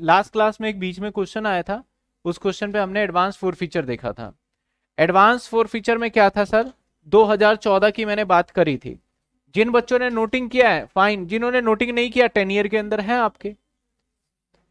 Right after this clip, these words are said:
कहता है कि टैक्स ट्रीटमेंट, अगर forfeiture किया आपने एक चार दो हज़ार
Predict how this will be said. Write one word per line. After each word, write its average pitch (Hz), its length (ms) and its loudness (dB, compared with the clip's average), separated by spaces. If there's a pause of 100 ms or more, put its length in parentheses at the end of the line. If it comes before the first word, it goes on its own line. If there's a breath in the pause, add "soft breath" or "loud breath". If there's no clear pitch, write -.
कहता 196 300 4
है 254 80 4
कि 254 140 -2
टैक्स 240 360 0
ट्रीटमेंट, 208 480 0
अगर 208 320 4
forfeiture 233 640 2
किया 247 200 6
आपने 233 280 0
एक 226 240 6
चार 233 320 4
दो 220 180 4
हज़ार 220 540 6